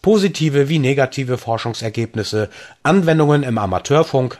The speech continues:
Aspekte der Signalanalyse, aktives und passives Radar und Analytik von Datenkommunikation. Ausdrücklich gewünscht sind Tutorials, anhand derer Einsteiger sich in das Thema Software Defined Radio einarbeiten können.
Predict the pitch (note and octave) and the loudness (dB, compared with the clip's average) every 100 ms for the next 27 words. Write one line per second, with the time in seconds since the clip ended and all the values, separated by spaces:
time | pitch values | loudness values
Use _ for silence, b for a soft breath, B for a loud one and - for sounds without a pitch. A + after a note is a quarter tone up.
0 | - A#2 - C#3+ - C#3+ A#2+ G2 F#2+ C3 | -4 -4 -2 -6 0 0 2 0 -2 0
1 | D#3+ D#3 C3+ B2 A#2 A2 A2 G#2+ B B | 2 2 0 -2 -4 -4 -4 -4 B B
2 | G3 G#3+ - E3+ D3 D3+ - C3+ - C3 | -2 -2 -2 0 2 0 0 -6 -2 -4
3 | - A#2 G#2 - F2+ F2+ A2 B2 C3+ B | -2 -6 -6 -6 -6 0 2 2 0 B
4 | B F#3+ A3 - B - D3 C3 A2 G#2 | B 0 0 -4 B 0 2 2 0 -4
5 | A2+ A#2 - B2 C3 G2+ A2 A#2+ C3+ A#2+ | -4 -6 -4 -2 -2 -2 0 0 0 -4
6 | A2 G2+ G2 F#2 F2 G2 D#2 C#2+ _ _ | -4 -2 -4 -6 -6 -6 -6 -8 _ _
7 | B B B D#3 G3+ G#3+ G#3+ G3+ - C#3+ | B B B 0 2 0 2 0 0 2
8 | C3 G3 - - C#3 C3+ - D#3+ D3 G#3 | 2 0 -2 -2 -2 -2 -6 -6 0 4
9 | F#3+ B2 G2+ E2 E2 - B B A#2+ A2 | 4 4 2 -2 -6 -12 B B -4 0
10 | C3+ - - C3+ F#3+ A#2+ C3 F3+ - D3 | 0 -2 -4 2 2 4 2 0 -2 -2
11 | E3 - D3 C3+ C3 B2 B2+ - C#3 C3 | 0 -2 0 0 0 -2 -2 -4 -4 -4
12 | - G#2 F#2+ G2 G#2 B B - A#2 - | -4 -4 0 0 0 B B -4 -2 -2
13 | A#2 A2+ A2+ - G2+ G2+ E2+ F2+ F2+ G2+ | -2 -2 -2 -2 -2 -2 -4 -4 -2 -4
14 | - F2+ F2+ F2+ F#2 F#2+ G2+ G#2+ A2+ D#2 | -4 -8 -6 -4 -4 -4 -4 -2 -2 -4